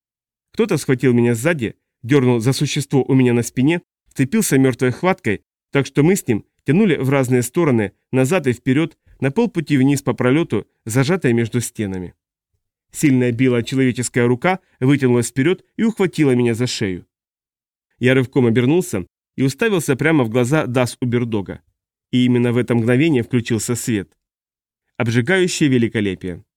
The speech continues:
жестокое излучение, слепящая радуга цветов. Битл, неужели это твоя работа, дружище?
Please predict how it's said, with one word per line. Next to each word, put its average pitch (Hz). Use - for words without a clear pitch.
жестокое 123
излучение, 101
слепящая 151
радуга 110
цветов. -
Битл, 87
неужели 117
это 101
твоя 104
работа, 92
дружище? 90